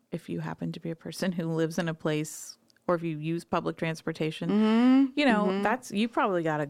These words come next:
Speaker 1: even if here in town, you probably got a good solid twenty to thirty minutes on a bus.
Speaker 2: Yes.
Speaker 1: Even
Speaker 2: Yeah.
Speaker 1: though this is a
Speaker 2: Or you
Speaker 1: small
Speaker 2: can
Speaker 1: town.
Speaker 2: put, um, an audiobook on.
Speaker 1: Well, that's another big recommendation
Speaker 2: Mm-hmm.
Speaker 1: that I,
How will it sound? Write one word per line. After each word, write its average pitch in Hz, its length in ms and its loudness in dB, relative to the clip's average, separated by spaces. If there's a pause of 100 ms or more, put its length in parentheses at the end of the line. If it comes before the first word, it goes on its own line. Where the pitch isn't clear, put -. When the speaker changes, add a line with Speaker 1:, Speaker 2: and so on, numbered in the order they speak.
Speaker 1:
even 294 260 0
if 330 120 -4
here 262 300 0
in 233 80 4
town, 208 360 0
you 180 100 -2
probably 180 240 -2
got 156 160 -4
a 156 60 -4
good 175 340 -2
solid 170 560 -2
twenty 170 640 -8
to - 100 -6
thirty 165 360 -2
minutes 160 580 -6
on 165 160 -2
a 147 100 -2
bus. 151 600 -4
Speaker 2:
Yes. - 640 2
Speaker 1:
Even 196 200 4
Speaker 2:
Yeah. 175 120 0
Speaker 1:
though 170 100 0
this 165 200 -2
is 175 100 -4
a 165 80 0
Speaker 2:
Or 220 220 6
you 214 60 2
Speaker 1:
small - 80 -2
Speaker 2:
can 196 80 -2
Speaker 1:
town. 170 420 0
Speaker 2:
put, - 80 -8
um, 151 320 0
an 165 100 -2
audiobook 160 540 -2
on. 147 440 0 (600)
Speaker 1:
Well, 165 180 0
that's 170 480 -2
another 156 460 -2
big 139 260 -6
recommendation 175 800 0
Speaker 2:
Mm-hmm. 147 140 -4
Speaker 1:
that 156 200 -4
I, 147 480 -4